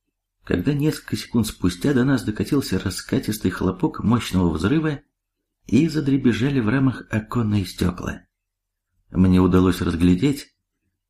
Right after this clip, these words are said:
как кренится на бок подорванная железная башня на вершине Кальварии.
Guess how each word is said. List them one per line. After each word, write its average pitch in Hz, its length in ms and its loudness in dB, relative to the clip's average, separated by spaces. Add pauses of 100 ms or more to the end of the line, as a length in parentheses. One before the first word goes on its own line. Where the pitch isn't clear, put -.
как - 240 -4
кренится 76 540 -2
на 98 140 0
бок 107 280 -6
подорванная 120 720 -2
железная 104 460 -2
башня 123 340 -6
на 110 60 0
вершине 107 420 -2
Кальварии. 92 720 -2